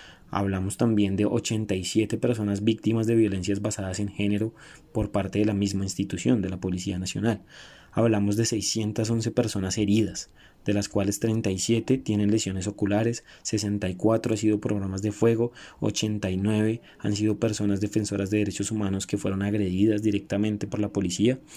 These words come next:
y hablamos también de ochenta y nueve personas presuntamente desaparecidas. Estas son cifras bastante alarmantes en un país con altos índices de desigualdad social y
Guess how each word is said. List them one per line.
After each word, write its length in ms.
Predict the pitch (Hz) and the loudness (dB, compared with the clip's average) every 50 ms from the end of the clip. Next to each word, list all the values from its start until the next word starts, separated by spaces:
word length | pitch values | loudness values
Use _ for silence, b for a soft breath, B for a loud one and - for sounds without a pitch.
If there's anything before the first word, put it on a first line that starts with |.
| B B B B B B B B | B B B B B B B B
y 120 | - 131 | 4 4
hablamos 440 | 123 117 120 120 117 113 113 120 - | 6 6 4 4 2 2 2 0 2
también 420 | - 127 123 123 120 117 117 117 | 2 4 4 4 4 4 4 4
de 140 | 113 113 110 - | 2 0 0 0
ochenta 480 | - 110 - - - 120 113 110 - 110 | -2 -2 -2 0 0 0 0 0 -2 0
y 80 | 107 | 0
nueve 260 | 101 104 107 107 107 | 2 2 2 0 0
personas 460 | 104 - 117 110 110 110 104 101 98 - | 0 0 -2 -2 0 -2 -2 -2 -4 -2
presuntamente 920 | - 110 117 104 - - 131 131 127 120 123 117 117 120 113 110 104 113 | -2 0 0 0 2 4 4 4 6 4 4 2 2 2 0 -2 0 0
desaparecidas. 800 | 113 113 110 110 - 110 107 101 95 - - 95 - - - - - B B B B B B B B B | 0 0 0 -2 -2 -2 -2 -2 -2 -2 -4 -6 -6 -8 -12 -16 -16 B B B B B B B B B
Estas 320 | B 120 117 107 - 113 107 | B -4 -4 -4 -4 -4 -2
son 160 | 120 117 117 | -2 -2 -2
cifras 480 | 117 - 120 113 - 117 117 117 113 117 | -2 -4 -4 -4 -2 0 0 0 0 0
bastante 560 | 113 104 - - - 113 107 110 107 - 110 | -2 -2 -2 -4 -4 -2 -2 -2 0 0 0
alarmantes 720 | 113 120 120 113 107 107 104 101 101 98 104 107 - - B B B B B | 0 2 2 2 0 0 0 0 0 0 0 -2 -2 -6 B B B B B
en 160 | 117 110 104 | 0 0 0
un 120 | 101 98 101 | 0 0 0
país 440 | 101 104 101 104 104 107 104 - - - - - | 2 2 4 4 4 2 0 -4 -10 -16 -12 -6
con 220 | - 110 107 104 - | -4 -4 -2 -2 -2
altos 420 | 117 113 110 104 - - 107 - | -2 0 -2 -2 -2 -2 -2 -2
índices 380 | 113 110 107 107 107 110 107 101 | 0 0 2 0 0 0 -2 -2
de 100 | 104 110 | 0 0
desigualdad 580 | 107 104 - 113 104 107 101 95 92 95 92 90 | 0 0 0 0 0 0 0 0 -2 -4 -4 -4
social 480 | - 95 - - 107 110 117 123 - B B B B B B | -6 -6 -4 -2 0 0 0 -2 -6 B B B B B B
y 520 | - 110 110 107 104 101 98 95 92 87 | -2 0 2 2 2 2 2 0 0 -2